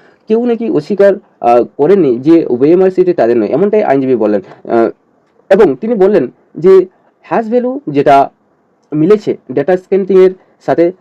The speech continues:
পঙ্কজ বানসালের, অতএব এই যে ওএমআর শিট, এই ওএমআর শিটটা যদি সত্য হয় সেটা, আহ, পঙ্কজ বানসালের কাছ থেকে পাওয়া গেছে তাহলে তো সেগ্রিগেশন করা যাবে এবং সেগ্রিগেশন করা উচিত। আহ, তো এরপরে অন্য আইনজীবী তারাও বললেন।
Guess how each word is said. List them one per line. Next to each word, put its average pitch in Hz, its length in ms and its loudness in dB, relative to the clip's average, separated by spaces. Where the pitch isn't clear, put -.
পঙ্কজ 175 260 2
বানসালের, 165 400 0
অতএব 156 360 -2
এই 247 360 -2
যে 165 220 2
ওএমআর 165 400 0
শিট, 196 220 -10
এই 143 200 0
ওএমআর 156 360 0
শিটটা 170 260 -6
যদি 143 160 -6
সত্য 143 360 -6
হয় 147 160 0
সেটা, 143 260 -2
আহ, 113 200 0
পঙ্কজ 165 280 2
বানসালের 175 300 0
কাছ 123 180 0
থেকে 135 240 0
পাওয়া 151 220 4
গেছে 185 280 -2
তাহলে 170 300 -2
তো 170 140 0
সেগ্রিগেশন 151 500 -8
করা 120 180 0
যাবে 104 200 -4
এবং 202 160 2
সেগ্রিগেশন 240 460 -2
করা 156 360 2
উচিত। 127 300 -8
আহ, 135 180 4
তো 214 120 2
এরপরে 220 280 2
অন্য 233 500 -2
আইনজীবী 180 440 -2
তারাও 151 300 2
বললেন। 123 420 -2